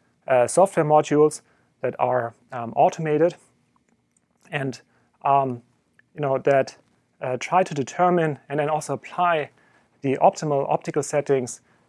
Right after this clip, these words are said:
um, uh, across the imaging volume that are required to get image qu-, uh, data of the optimal, of the highest quality, of the highest resolution. Um,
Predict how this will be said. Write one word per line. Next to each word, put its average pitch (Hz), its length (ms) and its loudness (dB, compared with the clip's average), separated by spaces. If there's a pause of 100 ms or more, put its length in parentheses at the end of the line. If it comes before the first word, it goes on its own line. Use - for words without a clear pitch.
(180)
um, 131 340 -2 (400)
uh, 127 280 -6
across 151 520 -2 (140)
the 135 80 0
imaging 139 300 -4
volume 135 380 2 (400)
that 139 200 -2
are 127 340 -2 (140)
required 147 480 2
to - 80 -14
get 135 240 -4
image 131 220 -8
qu-, - 100 -16
uh, 123 240 -10 (540)
data 139 260 4
of 123 160 4
the 135 80 -2
optimal, 131 380 -4 (300)
of - 80 -14
the 135 100 -4
highest 143 280 0
quality, 160 440 0
of 123 100 -4
the 113 120 -14
highest 120 260 -6
resolution. 123 500 -6 (1800)
Um, 117 320 -8